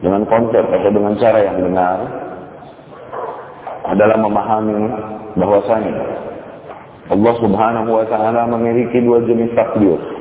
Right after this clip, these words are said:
Bahasa lain, Allah Subhanahu wa taala memiliki dua jenis iradah.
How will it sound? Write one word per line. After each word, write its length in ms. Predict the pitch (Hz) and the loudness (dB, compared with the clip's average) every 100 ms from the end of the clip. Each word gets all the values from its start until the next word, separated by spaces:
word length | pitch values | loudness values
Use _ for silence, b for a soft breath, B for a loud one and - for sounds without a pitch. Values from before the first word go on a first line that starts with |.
| - - - - - 85 | -14 -18 -20 -20 -10 0
Bahasa 420 | 90 98 107 113 | 2 4 4 4
lain, 240 | 113 113 | 4 0
Allah 280 | 117 110 113 113 | -2 0 0 0
Subhanahu 440 | 98 107 113 107 | 0 0 -2 0
wa 120 | 107 104 | 0 0
taala 380 | 101 101 101 104 - - - - - - - - | 0 0 2 0 0 -6 -8 -8 -10 -14 -12 -2
memiliki 440 | 95 104 120 117 | 2 2 2 2
dua 200 | 110 104 | 2 2
jenis 280 | 101 113 110 107 | 2 -2 -2 2
iradah. 600 | 104 104 104 95 87 | 4 4 2 0 -2